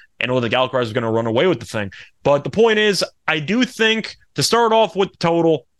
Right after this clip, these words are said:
I like the over. I see a competitive match, and I do think that there is value on expecting another marathon. Now, I do have to segue briefly for a brief gambling lesson.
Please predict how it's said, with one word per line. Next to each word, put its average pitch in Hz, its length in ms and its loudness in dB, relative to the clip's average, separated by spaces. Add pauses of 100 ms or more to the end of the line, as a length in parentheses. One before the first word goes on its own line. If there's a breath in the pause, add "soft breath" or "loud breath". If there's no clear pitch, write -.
I 151 40 0
like 165 180 2
the 160 140 2
over. 110 300 -2 (160)
I 135 80 -2
see 156 180 0
a 147 60 -2
competitive 165 400 -4
match, 175 520 -2 (140)
and 135 100 -2
I 131 80 0
do 156 240 0
think 160 320 -4
that 151 220 -2
there 151 160 0
is 139 320 -2
value 147 540 0
on 127 120 -2
expecting 139 400 -4
another 123 240 -2
marathon. 113 500 -2 (320)
Now, 147 200 0
I 147 60 2
do 196 200 0
have 196 280 -2
to 170 100 -2
segue 165 560 0
briefly 156 520 0
for 143 200 -2
a 127 80 0
brief 123 400 0
gambling 143 420 0
lesson. 113 420 -4